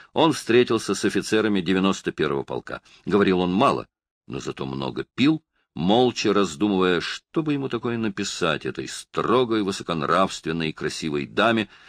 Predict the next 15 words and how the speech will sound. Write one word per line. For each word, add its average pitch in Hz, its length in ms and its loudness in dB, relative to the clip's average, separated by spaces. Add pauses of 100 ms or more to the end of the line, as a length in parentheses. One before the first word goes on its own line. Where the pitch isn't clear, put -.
(100)
к - 160 -10
которой 82 420 0
его 73 260 -2
влекло 71 440 -6
гораздо 98 580 -4
сильнее, 87 600 -2
чем 71 240 -6
ко - 100 -8
всем 71 260 -6
этим 69 220 -6
обезьянам, 71 760 -4 (240)
как - 200 -6
называли 71 500 -4
опереточных - 800 -8
артисток - 560 -8